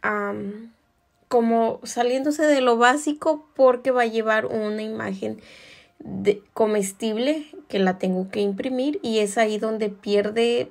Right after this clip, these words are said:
para mí es ahí donde pierde como lo básico o lo sencillo, pues porque ya para tener tu impresora, el papel y todo eso, pues ya ocupas un poquito más de inversión.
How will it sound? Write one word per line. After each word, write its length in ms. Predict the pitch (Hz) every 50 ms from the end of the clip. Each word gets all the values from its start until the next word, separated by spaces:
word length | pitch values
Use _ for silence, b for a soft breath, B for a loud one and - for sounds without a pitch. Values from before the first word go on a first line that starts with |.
| _ -
para 260 | 226 214 208 208 208
mí 240 | 214 226 240 269 285
es 120 | 277 -
ahí 160 | 285 262 254
donde 280 | 247 262 262 254 247 240
pierde 400 | 240 - 233 220 220 226 247 -
como 240 | - 240 226 220 214
lo 180 | 208 202 196
básico 680 | 202 202 196 196 202 196 - 262 - - - 339 403 B B B B B B B B B B B - 226
o 60 | 226
lo 180 | 226 226 220 208
sencillo, 580 | 214 233 226 208 202 240 233 226 233 285 294
pues 240 | 294 - 262 240 -
porque 360 | - - 214 214 - 220 208
ya 260 | 196 202 202 202 196 -
para 220 | 240 233 226 220
tener 340 | - 226 214 214 208 202 196
tu 580 | 196 - - 226 214 214 214 214 214 220 214 - _
impresora, 1120 | - 202 196 190 190 190 202 202 196 190 190 - 214 208 208 208 208 202 202 202 202 202 202 B B B B B B B B B -
el 180 | 208 196 190 190
papel 840 | 190 - 190 180 190 - - - 226 220 214 208 208 202 202 - -
y 160 | - 202 196 196
todo 300 | 196 208 208 208 214 226
eso, 260 | 220 208 269 269 -
pues 200 | - 233 208 202
ya 120 | 202 196
ocupas 480 | 196 190 - 208 - - 208 196 196 -
un 100 | 202 196
poquito 460 | 190 202 196 - - 190 - 202 202
más 260 | 202 196 196 196 196
de 140 | - 208 202
inversión. 880 | 208 208 202 196 196 196 196 190 190 190 190 - - 254 262 294 330